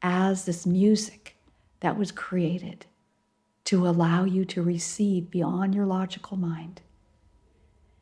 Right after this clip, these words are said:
and what you even think you're capable of receiving in this moment.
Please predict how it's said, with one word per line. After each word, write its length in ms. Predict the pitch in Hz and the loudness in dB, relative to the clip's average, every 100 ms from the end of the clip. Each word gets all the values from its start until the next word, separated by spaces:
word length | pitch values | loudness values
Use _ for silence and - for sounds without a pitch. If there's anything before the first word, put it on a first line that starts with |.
| _ _ - | _ _ 0
and 160 | 185 | 4
what 160 | 185 202 | 4 4
you 160 | 208 214 | 2 4
even 320 | 226 220 170 | 4 2 0
think 400 | - 220 220 - | 0 0 0 -4
you're 140 | 180 | -6
capable 580 | 170 175 190 185 170 151 | -6 -6 -6 -6 -4 -6
of 120 | 147 | -6
receiving 540 | 156 165 - 185 175 170 | -8 -8 -2 -2 0 0
in 80 | |
this 260 | 165 170 - | -2 -2 -4
moment. 580 | 170 170 170 170 - | -6 -6 -8 -14 -20